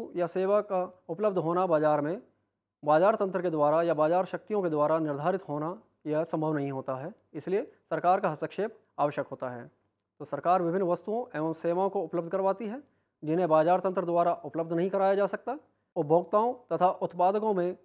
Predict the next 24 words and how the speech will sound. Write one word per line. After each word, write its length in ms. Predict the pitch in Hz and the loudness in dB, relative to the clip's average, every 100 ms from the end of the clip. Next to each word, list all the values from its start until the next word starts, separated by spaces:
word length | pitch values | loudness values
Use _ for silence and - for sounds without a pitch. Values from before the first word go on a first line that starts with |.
| - | -6
विनिमय 380 | 160 185 214 226 | 0 2 2 0
के 80 | 185 | 0
द्वारा 380 | 147 143 151 - - | 2 2 2 -2 -8
उपलब्ध 320 | 170 202 196 170 | -6 -2 -2 0
नहीं 240 | 165 208 | 0 0
करवाया 300 | 170 143 139 | 0 2 2
जा 100 | 139 | 0
सकता। 360 | 131 - 123 123 _ _ - | -4 -8 -12 -12 _ _ -18
तो 80 | - | -4
ऐसी 280 | 175 185 240 | -2 -2 -4
सेवाओं 380 | - 160 165 190 | -2 2 4 2
को 220 | 185 208 - | 0 -4 -4
सरकार 440 | 156 147 147 165 185 _ - | -6 0 2 2 -2 _ 0
सार्वजनिक 520 | 151 151 156 - - | 2 2 0 -6 -12
उत्पादन 500 | 165 - 170 220 247 - | -6 2 4 2 -2 -8
अथवा 200 | 143 175 175 | -6 -2 0
सार्वजनिक 440 | 156 156 175 180 | 0 0 -2 -2
प्रावधान 420 | 156 147 151 208 | 0 2 2 0
के 80 | 190 | 0
माध्यम 320 | 143 135 143 | -2 -2 -4
से 220 | - 196 - _ 165 | -4 -6 -8 _ -6
उपलब्ध 260 | 160 147 | -2 -2
करवाती 380 | 143 127 120 127 | -2 -2 -4 -8
है। 180 | 117 | -16